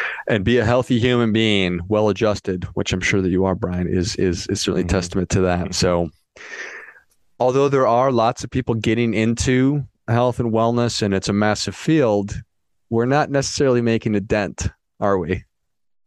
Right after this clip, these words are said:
Speaker 1: Or maybe we are. There's still a lot of people who are struggling.
Speaker 2: Yeah, uh, yeah, it's, it's, it's, um, it's sort of sad in the sense that you think that we'd make more of a dent. I think that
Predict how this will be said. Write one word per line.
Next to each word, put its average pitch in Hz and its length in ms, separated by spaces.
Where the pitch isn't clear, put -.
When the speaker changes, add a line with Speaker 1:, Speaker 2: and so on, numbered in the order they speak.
Speaker 1:
Or 151 60
maybe 147 240
we 110 200
are. 87 340
There's 120 120
still 135 180
a - 20
lot 110 160
of 101 60
people 101 200
who 95 60
are 92 80
struggling. 85 440
Speaker 2:
Yeah, 139 380
uh, 123 160
yeah, 117 280
it's, - 140
it's, - 500
it's, 98 300
um, 87 500
it's - 160
sort 123 160
of 202 60
sad 98 320
in 92 40
the 92 60
sense 90 300
that 87 60
you 87 80
think 98 220
that 85 200
we'd 87 180
make 92 220
more 82 180
of 76 120
a 80 40
dent. 78 360
I 87 80
think 90 280
that 80 320